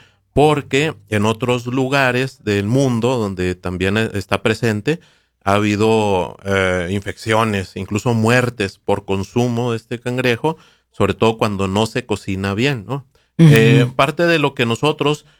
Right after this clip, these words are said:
Speaker 1: vamos a hacer en este proyecto, de los, eh, de lo que nos comprometimos es,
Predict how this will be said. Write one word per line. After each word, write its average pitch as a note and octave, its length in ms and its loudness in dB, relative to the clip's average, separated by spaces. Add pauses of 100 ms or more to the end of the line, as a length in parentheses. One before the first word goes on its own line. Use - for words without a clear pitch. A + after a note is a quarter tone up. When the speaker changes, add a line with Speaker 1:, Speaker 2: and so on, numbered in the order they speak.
(160)
Speaker 1:
vamos A#2 400 0
a A#2 40 0
hacer A2+ 220 0
en B2 140 0
este A2+ 180 -4
proyecto, A#2 640 0
de G2 180 0
los, F#2+ 260 -2
eh, F#2+ 340 -2
de G2 120 -2
lo G2 80 -2
que G2+ 120 -2
nos F#2+ 200 -6
comprometimos G#2 920 -2
es, C3+ 240 0